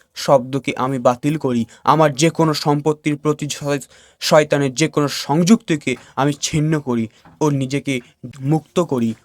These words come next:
প্রভু যিশু নামেতে। আমি যিশু নামে মন্দ জগতের মন্দ বেদিতে রাখা আমার যে কোনো সম্পত্তি, অর্থাৎ ছবি, টাকা, আমার শরীরের যে কোনো অংশ, অর্থাৎ কাপড়, আঙুলের ছাপ ও নখ, তা ধ্বংস হয়ে যাক, যাকে,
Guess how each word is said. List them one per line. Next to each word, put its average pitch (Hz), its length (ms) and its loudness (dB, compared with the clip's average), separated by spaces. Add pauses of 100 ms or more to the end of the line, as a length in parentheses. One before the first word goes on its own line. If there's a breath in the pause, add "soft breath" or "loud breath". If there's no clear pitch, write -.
(100)
প্রভু 143 220 -2
যিশু 131 280 -4
নামেতে। 113 420 -4 (680)
আমি 143 300 2 (240)
যিশু 170 320 4
নামে 208 220 8
মন্দ 143 340 0
জগতের 131 480 2
মন্দ 127 360 -2
বেদিতে 131 540 -2 (220 soft breath)
রাখা 123 320 0
আমার 123 340 -2 (220 soft breath)
যে 147 180 2
কোনো 180 240 0
সম্পত্তি, 143 800 -2 (180)
অর্থাৎ 135 380 -2
ছবি, 143 420 0
টাকা, 127 340 0
আমার 123 280 -2
শরীরের 131 460 -6
যে 139 120 -4
কোনো 143 200 -4
অংশ, 156 380 -2 (320 soft breath)
অর্থাৎ 139 300 0
কাপড়, 139 440 2
আঙুলের 135 420 -2
ছাপ 147 280 -2 (720)
ও 156 80 0
নখ, 139 360 -2 (280 loud breath)
তা 190 80 2
ধ্বংস 165 400 0
হয়ে 151 240 0
যাক, 113 240 -6 (280 soft breath)
যাকে, 143 400 -2